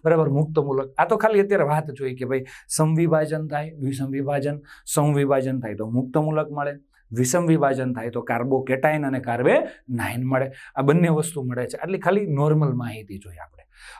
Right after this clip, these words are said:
હવે આપણે પહેલેથી શરૂઆત કરીએ છીએ કે ભાઈ આના માટે મિકેનિઝમ માટે સૌથી પહેલા કોની જરૂર પડશે, તો એ આપણે જોઈએ કેન્દ્ર અનુરાગી અને ઇલેક્ટ્રોન અનુરાગી. તો કેન્દ્ર અનુરાગી પ્રક્રિયક અને ઇલેક્ટ્રોન અનુરાગી પ્રક્રિયક દોસ્તો ભણવાના છે. એટલે શું છે?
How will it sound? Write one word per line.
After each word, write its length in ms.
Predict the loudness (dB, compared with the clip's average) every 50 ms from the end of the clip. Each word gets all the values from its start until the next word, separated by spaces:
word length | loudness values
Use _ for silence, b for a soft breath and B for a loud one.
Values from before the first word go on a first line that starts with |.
| B
હવે 140 | 4 4 4
આપણે 180 | 4 4 2 4
પહેલેથી 400 | 4 4 4 4 2 0 -2 -4
શરૂઆત 380 | -4 -2 0 2 2 0 0
કરીએ 300 | 0 -2 0 0 0 -2
છીએ 140 | -2 -4 -6
કે 100 | -6 -6
ભાઈ 180 | -4 -4 -6 -8
આના 260 | -10 -10 -10 -6 -6
માટે 400 | -6 -6 -6 -8 -12 -12 -14 -18 _ -8 -8
મિકેનિઝમ 560 | -8 -2 0 2 2 2 2 0 -2 -2 -2
માટે 200 | -2 -2 -2 -6
સૌથી 340 | -4 -4 -4 -4 -2 -6 -6
પહેલા 300 | -4 -4 -2 -2 -2 -4
કોની 300 | -4 -2 0 2 2 2
જરૂર 320 | 2 0 -4 -6 -8 -8
પડશે, 340 | -10 -14 -14 -14 -16 -16 -18 B B B B B B 2
તો 80 | 4
એ 80 | 4 6
આપણે 380 | 4 2 0 0 -2 -4 -4 B B B B -4
જોઈએ 300 | -2 -2 0 -2 -4 -2
કેન્દ્ર 300 | 0 0 0 2 2 0
અનુરાગી 500 | 0 0 0 0 0 0 0 -2 -2 -4
અને 280 | -4 -4 -4 -6 -6 B B B B -8 -4
ઇલેક્ટ્રોન 420 | -2 -2 -2 -4 -6 -8 -8 -8
અનુરાગી. 540 | -8 -8 -10 -10 -10 -10 -10 -12 -14 -20 -20 _ _ -20 _ -20 B B B B B -2
તો 80 | -2
કેન્દ્ર 340 | 2 2 2 4 4 4 4
અનુરાગી 420 | 4 4 4 2 2 2 2 0 0
પ્રક્રિયક 520 | 2 2 0 0 0 -2 -2 -2 -4 -6 -8 _
અને 300 | -2 0 0 0 -2 -2 -2
ઇલેક્ટ્રોન 420 | 0 0 0 -2 -2 -4 -2 0
અનુરાગી 400 | 0 0 2 2 2 0 0 -4
પ્રક્રિયક 420 | -6 -6 -8 -6 -6 -8 -6 -4 -4
દોસ્તો 280 | -4 -4 -4 -6 -6
ભણવાના 460 | -6 -6 -6 -4 -4 -2 -2 -2 -4
છે. 120 | -4 -6 -8
એટલે 260 | -6 0 0 0 0
શું 240 | 0 -4 -10 -10 -12
છે? 260 | -12 -14 -20 _